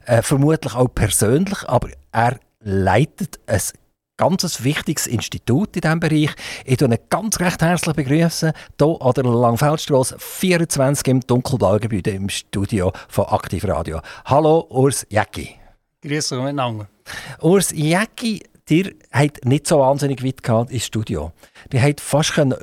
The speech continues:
Speaker 1: übergumpen, seid ihr mit dem Trottinett gekommen, seid ihr zu Fuss gekommen oder habt ihr hier bei uns einen Parkplatz beleidigt mit dem Auto?
Speaker 2: Ich bin selbstverständlich mit dem Wetter mit dem Velo gekommen.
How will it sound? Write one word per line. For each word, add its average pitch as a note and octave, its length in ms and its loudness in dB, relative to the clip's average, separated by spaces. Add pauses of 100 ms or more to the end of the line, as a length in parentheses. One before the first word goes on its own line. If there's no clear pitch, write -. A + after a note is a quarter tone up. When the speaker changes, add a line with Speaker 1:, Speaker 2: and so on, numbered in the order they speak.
(180)
Speaker 1:
übergumpen, F#3+ 880 2
seid - 440 -2
ihr C3 140 -6
mit A#2+ 140 0
dem B2 120 2 (160)
Trottinett F3+ 580 0
gekommen, E3+ 320 0
seid - 240 -2
ihr - 100 -8
zu - 120 -2
Fuss D#3 320 2
gekommen D3 300 4 (360)
oder B2 360 0
habt G#2 260 0
ihr B2 100 -14
hier A2 120 2
bei F#2+ 200 -6
uns F#2+ 160 0
einen F#2 100 -8 (100)
Parkplatz F2 680 -2
beleidigt E2+ 380 -4
mit - 120 -6
dem A2+ 80 0
Auto? - 440 -2 (1000)
Speaker 2:
Ich C3+ 140 -10
bin C3 400 -4
selbstverständlich C3 760 -4
mit A2+ 140 -8
dem B2+ 180 -2
Wetter B2+ 260 -6
mit A2 180 -8
dem A2 140 -10
Velo C3 280 -2
gekommen. A2 280 -6